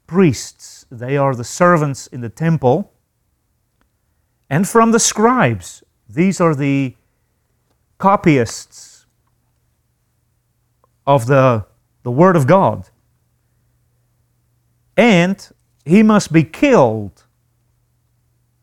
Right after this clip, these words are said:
and on the third day, raised from the dead.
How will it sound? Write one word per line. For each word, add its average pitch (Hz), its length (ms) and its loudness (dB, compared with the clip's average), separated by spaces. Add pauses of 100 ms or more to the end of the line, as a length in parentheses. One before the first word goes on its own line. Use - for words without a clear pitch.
(1300)
and 127 140 -10
on 135 100 -6
the 113 80 -10
third 160 340 0
day, 131 460 -2 (1800)
raised 123 420 -10
from 131 160 -12
the 135 80 -10
dead. 139 320 0